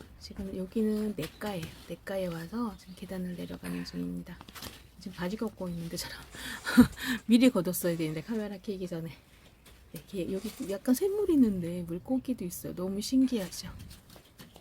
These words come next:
네, 여기서 발바닥을 씻고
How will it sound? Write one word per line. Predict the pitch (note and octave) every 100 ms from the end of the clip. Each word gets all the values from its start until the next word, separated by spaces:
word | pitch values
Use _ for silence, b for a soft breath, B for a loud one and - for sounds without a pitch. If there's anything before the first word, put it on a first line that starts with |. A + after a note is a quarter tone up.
| - - -
네, | - D#3
여기서 | C3 E3+ F3+
발바닥을 | - E3+ - F#3+ F#3 F3+ F3+
씻고 | - - - - B3+ D#4